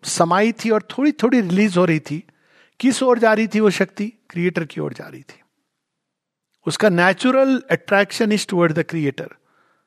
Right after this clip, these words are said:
क्योंकि वो वहीं से आई हैं, वही है, लेकिन फॉर्म्स क्रिएट करती हुई जा रही हैं। अब ह्यूमन फॉर्म में अब आ जाए, this was the brief,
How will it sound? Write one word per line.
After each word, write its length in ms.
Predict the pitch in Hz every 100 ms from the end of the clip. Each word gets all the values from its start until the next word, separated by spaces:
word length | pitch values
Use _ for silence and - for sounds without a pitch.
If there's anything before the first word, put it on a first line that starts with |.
| _ _ -
क्योंकि 240 | 185 214
वो 140 | 226 202
वहीं 240 | 165 226
से 140 | 220
आई 200 | 208 160
हैं, 140 | 127 120
वही 320 | 131 175 214
है, 240 | 117 104 _ _ _ _ _ _
लेकिन 300 | 165 180 254
फॉर्म्स 480 | 254 - 185 202 202
क्रिएट 360 | - 185 180 165
करती 300 | 156 139 139
हुई 160 | 123
जा 180 | 127 117
रही 160 | 117 98
हैं। 200 | - - _ _ _ _ _ _ -
अब 100 | 117
ह्यूमन 520 | - 190 277 339 330
फॉर्म 340 | - 160 156
में 120 | 165
अब 160 | 156 139
आ 120 | 127
जाए, 260 | 127 190 339 _ _ - -
this 500 | 123 127 123 151 -
was 120 | 151
the 180 | 131 143
brief, 320 | 110 147 151